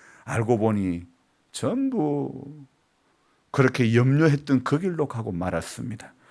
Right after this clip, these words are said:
오늘 우린들 그 길 안 간다고 누가 보장할 수 있겠습니까? 하나님 앞에 깨어 기도하는 것 외에는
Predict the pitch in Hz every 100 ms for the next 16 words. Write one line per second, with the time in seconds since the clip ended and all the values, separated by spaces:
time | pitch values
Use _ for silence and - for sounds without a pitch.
0 | - - 196 233 202 220 196 165 123 -
1 | _ _ _ _ - 123 117 92 104 104
2 | 107 101 98 92 90 104 _ - 135 139
3 | 127 123 98 92 95 92 - 85 - 90
4 | - 92 - 113 - _ - - - -
5 | 107 110 120 117 - 110 110 117 - -
6 | _ - 147 139 127 123 147 135 113 117
7 | 110 104 - 101 95 98 104 95 82